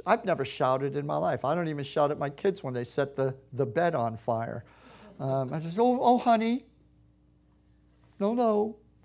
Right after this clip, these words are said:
So it's just not in me to shout. I'm just not a shouter. So why should I shout praise unto the Lord?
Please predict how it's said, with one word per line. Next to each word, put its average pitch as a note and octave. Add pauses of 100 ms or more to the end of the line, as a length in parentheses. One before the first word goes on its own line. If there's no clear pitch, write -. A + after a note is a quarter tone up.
(1000)
So D4
it's C4+
just C4+
not B3
in C#4+
me D4
to C#4+
shout. A#3
I'm G#3
just F3+
not G3
a G3
shouter. F#3+ (320)
So -
why D4+
should B3
I G#3
shout F#3+
praise F#3+ (380)
unto G3+
the G#3
Lord? A3+